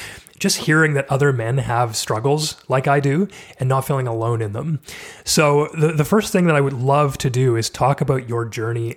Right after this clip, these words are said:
into fatherhood, because for me, as listeners will know, it was a miserable, challenging time for me, and I was not ready at all.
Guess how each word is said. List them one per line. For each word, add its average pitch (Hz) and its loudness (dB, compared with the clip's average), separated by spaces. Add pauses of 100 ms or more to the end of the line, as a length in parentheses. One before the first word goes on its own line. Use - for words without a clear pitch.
(120)
into 127 0 (300)
fatherhood, 107 -4 (420)
because 131 2
for 131 0
me, 135 2 (280)
as 120 -2
listeners 127 -2
will 117 -4
know, 135 2 (300)
it 160 0
was 156 0
a 131 0
miserable, 156 -2
challenging 151 0
time 127 -2
for - -4
me, 110 -6
and 131 -2
I 135 2
was 151 0
not 160 2
ready 135 -2 (380)
at 233 4
all. 120 0